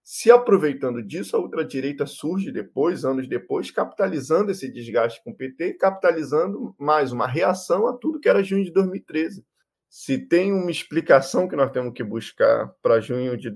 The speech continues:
pra, pra ultradireita, o crescimento do Bolsonaro, é o que fizeram com junho de dois mil e treze.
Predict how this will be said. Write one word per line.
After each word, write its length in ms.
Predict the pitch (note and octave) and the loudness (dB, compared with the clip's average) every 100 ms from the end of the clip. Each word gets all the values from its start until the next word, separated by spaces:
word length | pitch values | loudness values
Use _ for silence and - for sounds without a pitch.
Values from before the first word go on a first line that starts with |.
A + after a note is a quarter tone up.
| F2+ | -2
pra, 280 | - A#2 A2 | 2 6 4
pra 220 | - A#2 | 4 2
ultradireita, 640 | A#2 C3 A2+ A2 A2 C3+ - | 2 -4 -8 -6 -4 -4 -6
o 40 | |
crescimento 340 | A2 A2 A#2 | -14 -8 -6
do 60 | A2+ | -4
Bolsonaro, 420 | A2+ A#2 B2 D#3+ | -6 -4 -2 0
é 40 | F#3+ | 0
o 40 | |
que 140 | - G#3 | -4 -10
fizeram 540 | - G3 B2+ E3 F#3+ | -6 -2 10 10 10
com 180 | F#3 C3+ | 0 -4
junho 160 | C3 | -2
de 80 | B2+ | -2
dois 100 | A#2+ | -4
mil 140 | A#2+ G#2 | -6 -8
e 40 | |
treze. 380 | _ F2+ F2 | _ -12 -12